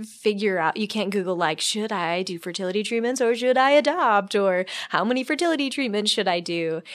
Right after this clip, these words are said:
There's not, like, a quick answer to that. And so I think one of the biggest pieces of I, of advice for that one is just, you have to do what's best for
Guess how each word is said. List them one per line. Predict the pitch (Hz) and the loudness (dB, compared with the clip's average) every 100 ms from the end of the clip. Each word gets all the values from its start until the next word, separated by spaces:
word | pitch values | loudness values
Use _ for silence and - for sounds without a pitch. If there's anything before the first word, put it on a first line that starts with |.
| - - | -18 -2
There's | 202 196 185 | 0 0 -2
not, | 196 180 170 - | -2 0 0 0
like, | 185 185 | -4 -4
a | 175 | -8
quick | - 185 170 | -4 -4 -4
answer | 151 156 - | -6 -6 -6
to | 220 226 | -6 -2
that. | 220 226 226 - | 0 0 0 -4
And | 190 | -4
so | 185 190 180 165 170 170 _ _ _ _ _ _ - - 180 | -2 0 2 2 0 -8 _ _ _ _ _ _ -10 -8 -6
I | 208 | -6
think | 220 214 202 | -4 -4 -4
one | 202 | -4
of | 190 | -2
the | 185 | -4
biggest | 180 190 196 190 | -4 -6 -4 -6
pieces | 202 - 175 | -8 -8 -6
of | 175 | -6
I, | 170 160 - _ - - | -6 -8 -12 _ -10 -4
of | 202 | -2
advice | 196 175 165 175 | 0 2 2 2
for | - 180 | -4 4
that | 220 214 | 4 6
one | 214 | 2
is | 190 - | -2 -2
just, | 185 180 - - - - - | -4 -6 -10 -14 -20 -20 -16
you | - 202 | -10 -6
have | 185 180 | -2 -2
to | 190 | -4
do | 175 185 185 170 | -6 -4 -4 -2
what's | 170 - | -6 -6
best | - - - - | -8 -8 -8 -8
for | 175 165 | -6 -4